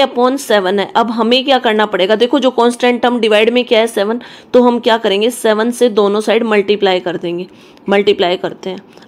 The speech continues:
अब क्या होगा आपका, सेवन से seven reduce हो जाएगा, यहाँ से a की value क्या आ गई आपके पास, ट्वेंटी वन आ गई। It means आप, अगर आपको लिखना है तो आप simple क्या लिखोगे, multiply seven both side।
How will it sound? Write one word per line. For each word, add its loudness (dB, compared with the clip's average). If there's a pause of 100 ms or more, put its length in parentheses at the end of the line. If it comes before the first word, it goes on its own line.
अब 0
क्या 2
होगा 2
आपका, -6
सेवन -2
से -2
seven -2
reduce 2
हो 0
जाएगा, -4 (320)
यहाँ 2
से -2
a 2
की -4
value 0
क्या -2
आ 0
गई -2
आपके -4
पास, -6
ट्वेंटी -2
वन -2
आ -4
गई। -4 (320)
It 0
means 0
आप, 0
अगर 2
आपको 2
लिखना 0
है 0
तो -2
आप 0
simple -2
क्या 0
लिखोगे, -2 (320)
multiply 0 (100)
seven -2 (140)
both 0
side। -6